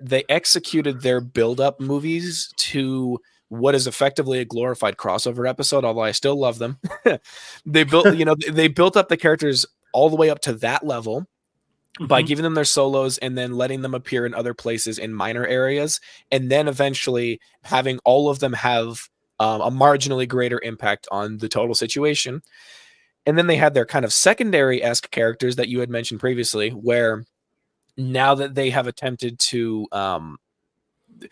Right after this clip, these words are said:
Speaker 1: they made one movie for some of these one-off characters, quote unquote, so kind of side characters and whatnot, like Doctor Strange and Ant-Man and Black Panther are the three best examples. And then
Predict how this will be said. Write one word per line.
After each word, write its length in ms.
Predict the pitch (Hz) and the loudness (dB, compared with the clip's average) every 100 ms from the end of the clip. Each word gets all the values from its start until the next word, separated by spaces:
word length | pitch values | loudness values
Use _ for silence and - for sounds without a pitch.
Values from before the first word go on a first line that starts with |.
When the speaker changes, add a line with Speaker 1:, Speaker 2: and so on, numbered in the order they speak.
| - - | -6 2
Speaker 1:
they 120 | 170 | 4
made 180 | 214 190 | 4 2
one 600 | 143 135 147 147 175 160 | -6 -12 -2 2 2 2
movie 260 | 147 135 | -2 -2
for 220 | 131 135 120 | -4 -4 -2
some 180 | 135 | -2
of 60 | 131 | -4
these 160 | 123 120 | -6 -6
one-off 260 | 120 120 | -6 -6
characters, 600 | 113 113 113 113 - - - | -2 -2 -4 -4 -2 -2 -6
quote 180 | - 120 | -4 -4
unquote, 460 | 117 - 113 123 - | -2 -2 -2 -2 -2
so 160 | 110 | -2
kind 160 | 107 117 | -2 -4
of 60 | 104 | -2
side 240 | 113 110 | -2 -2
characters 480 | 110 107 110 107 - | -2 -2 -4 -4 -6
and 120 | 110 | -4
whatnot, 400 | 107 104 107 - | -2 -2 -2 -2
like 320 | 107 107 - _ _ _ | -2 -4 -8 _ _ _
Doctor 320 | 127 120 - | 2 2 2
Strange 540 | 117 - 120 117 117 - | -2 2 2 2 -2 -4
and 100 | 113 | -2
Ant-Man 380 | 113 110 110 110 | -2 -2 -4 -4
and 160 | 110 | -2
Black 220 | 107 104 - | -2 -2 -2
Panther 340 | 117 113 110 | -4 0 0
are 60 | 104 | 0
the 80 | |
three 240 | 98 120 113 | -4 -4 0
best 240 | 110 - | -2 -2
examples. 560 | 90 113 135 135 117 - - - - - | -4 -2 -2 -2 -4 -6 -12 -20 -6 0
And 200 | 135 131 | 2 4
then 440 | 131 127 127 127 | 2 2 -2 -6